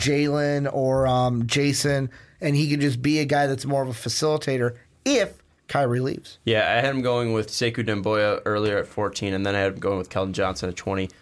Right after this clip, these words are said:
Speaker 2: So I kinda filled out that wing and guard spot, and then I felt
Speaker 1: Mm-hmm.
Speaker 2: like they need someone at that center position.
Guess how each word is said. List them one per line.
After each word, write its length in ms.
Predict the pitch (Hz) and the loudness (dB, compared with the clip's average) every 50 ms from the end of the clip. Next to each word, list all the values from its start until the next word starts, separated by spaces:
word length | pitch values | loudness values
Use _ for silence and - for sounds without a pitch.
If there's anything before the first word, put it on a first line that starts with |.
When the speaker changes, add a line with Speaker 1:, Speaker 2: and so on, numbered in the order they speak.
| - - | -20 -10
Speaker 2:
So 100 | - - | -6 -4
I 40 | 120 | -2
kinda 140 | 139 127 113 | -2 -2 -2
filled 220 | - 113 110 107 | -2 -2 0 0
out 140 | 107 101 - | 0 0 0
that 180 | 92 95 85 - | 0 -2 -2 -2
wing 220 | 101 101 101 98 | -4 -4 -2 -2
and 120 | 95 95 92 | -4 -4 -2
guard 280 | 92 90 92 92 - | -2 -2 -2 -4 -6
spot, 240 | - - 98 95 85 | -4 -2 -2 -2 -2
and 100 | 76 101 | -2 -2
then 80 | 101 104 | -2 -2
I 60 | 101 | -2
felt 140 | 95 170 - | -2 0 0
Speaker 1:
Mm-hmm. 80 | 101 131 | 0 0
Speaker 2:
like 160 | - - 113 | 0 0 -2
they 80 | 95 92 | -2 -4
need 380 | 90 90 90 90 92 90 - - | -4 -4 -4 -6 -6 -8 -8 -6
someone 360 | - - 101 95 95 98 92 | -4 -4 -2 -2 -2 -2 -2
at 180 | 90 90 - - | -2 -4 -4 -4
that 160 | 95 87 - | -6 -6 -4
center 200 | - 92 87 87 | -4 -4 -4 -6
position. 520 | - 90 85 92 92 - - 92 90 87 | -6 -6 -4 -4 -2 -2 -2 -4 -6 -8